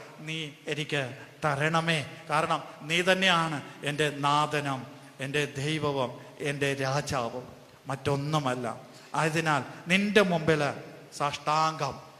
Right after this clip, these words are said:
ഞാൻ എന്നെ തന്നെ സമർപ്പിച്ചുകൊണ്ട് ഈ വിശുദ്ധ ബലി അർപ്പിക്കുമ്പോൾ, എൻ്റെ ജീവിതത്തിൽ അങ്ങ് കൃപയായി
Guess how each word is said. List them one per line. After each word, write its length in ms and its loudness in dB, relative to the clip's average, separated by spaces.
ഞാൻ 120 4
എന്നെ 220 -2
തന്നെ 240 -4
സമർപ്പിച്ചുകൊണ്ട് 840 -4
ഈ 40 -2
വിശുദ്ധ 320 -4
ബലി 200 -4
അർപ്പിക്കുമ്പോൾ, 600 -2
എൻ്റെ 260 -4
ജീവിതത്തിൽ 460 -2
അങ്ങ് 280 -2
കൃപയായി 520 2